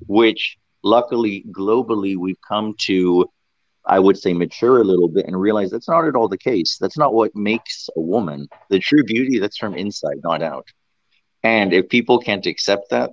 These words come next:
that shows, again, that they really ultimately don't care about who you are as a person. They care, again, from that superficial level. And that goes, too, to, like you said, the eternal quest for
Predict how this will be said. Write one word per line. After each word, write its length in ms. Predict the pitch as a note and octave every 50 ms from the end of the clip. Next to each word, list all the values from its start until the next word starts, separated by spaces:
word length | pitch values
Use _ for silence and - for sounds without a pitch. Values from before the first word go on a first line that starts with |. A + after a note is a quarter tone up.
| _ _ _
that 120 | - -
shows, 360 | - - C3 B2+ B2 A2 G2
again, 340 | G2 F2 - A#2 B2 A#2 G2
that 140 | F2 E2 -
they 100 | F#2+ F#2+
really 300 | F#2+ G#2 A#2 A#2+ A2+ G#2+
ultimately 560 | D#2+ G2+ A2 G#2+ - - F#2+ F#2 D2+ F2 F2+ E2
don't 220 | F#2+ F#2+ - -
care 160 | - F#2+ G2 G2+
about 300 | F#2+ E2+ E2+ - - -
who 80 | G2+ G2
you 240 | F#2 F2+ F2+ F2+
are 140 | F2+ F2 E2+
as 100 | D2+ C#2+
a 80 | D#2 D2+
person. 480 | - G#2+ G#2 F#2 - - - - - _ _ _ _
They 140 | F#2 F2
care, 460 | - - F#2+ F2+ F2+ F2 E2+ E2+ D#2+ - _ _ _ - - _ _ _ _ _ _ _
again, 480 | - D#2+ - - - - D#3+ D#3 D#2 - _ _ _ _ _ _ _ _
from 160 | - G2 G2
that 140 | F#2 F2+ -
superficial 680 | - - G#2 F#2+ - F2 - - G#2 F#2 - - D#2+ D2+
level. 420 | D2 C#2 C2 C2+ C2+ C2+ C2+ - _ _ _ _ _ _ _ - _
And 160 | - G#2 A2
that 180 | A#2+ B2 G#2 -
goes, 240 | B2+ A#2+ A#2 A#2 A#2+
too, 220 | - - C3 B2+
to, 120 | B2 - A2
like 220 | G2+ F#2+ F2+ -
you 80 | F#2+ F#2
said, 300 | - - A2+ G2+ F#2 E2
the 120 | F#2+ F#2 F#2
eternal 420 | E2 - - G#2 G#2 G#2 G2+ G2
quest 640 | - - - G2 G2 F#2+ F#2+ - - - - - _ _ _ _ _ _ _ _ _ _ _
for 600 | - G2+ F#2+ F#2 F2+ F2+ F2 E2+ E2+ E2+ E2+